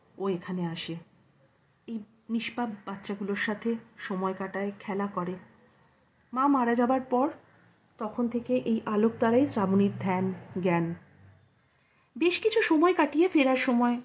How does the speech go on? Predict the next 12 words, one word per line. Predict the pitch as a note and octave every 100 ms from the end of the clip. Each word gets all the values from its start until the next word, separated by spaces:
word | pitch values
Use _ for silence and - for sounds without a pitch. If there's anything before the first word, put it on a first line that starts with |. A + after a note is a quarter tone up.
| -
হঠাৎই | - B3 D4+ E4+
ঘটল | B3 A#3+ A3
এক | G#3+ G#3
দুর্ঘটনা। | F#3 E3 F3 E3 D#3+ D#3 - _ _ _ _ _ _
শ্রাবণীর | - A#3 G#3 A3+ A#3+
গাড়ির | A#3 G#3 A3+
সামনে | - C4 A3 C#4+ - _ - _
একজন | G#3 F#3 G3+ A3 G#3+
এসে | A3 A#3
পড়ায় | A3+ A3 C4 - - _ _ _ -
ড্রাইভার | G3+ G#3+ G#3+ A#3
বাহাদুর | G#3 G3+ G#3 G#3 G#3+